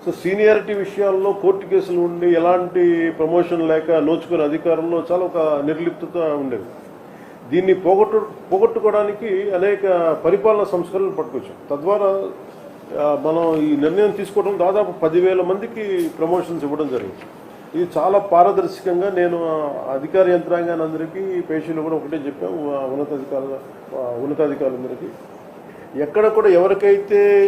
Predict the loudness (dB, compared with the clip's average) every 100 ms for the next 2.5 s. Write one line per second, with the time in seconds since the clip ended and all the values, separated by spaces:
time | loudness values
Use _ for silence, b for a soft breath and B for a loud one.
0 | 2 2 4 6 6 4 2 2 4 2
1 | 0 -2 -2 0 2 2 2 2 2 0
2 | -2 -2 -2 -2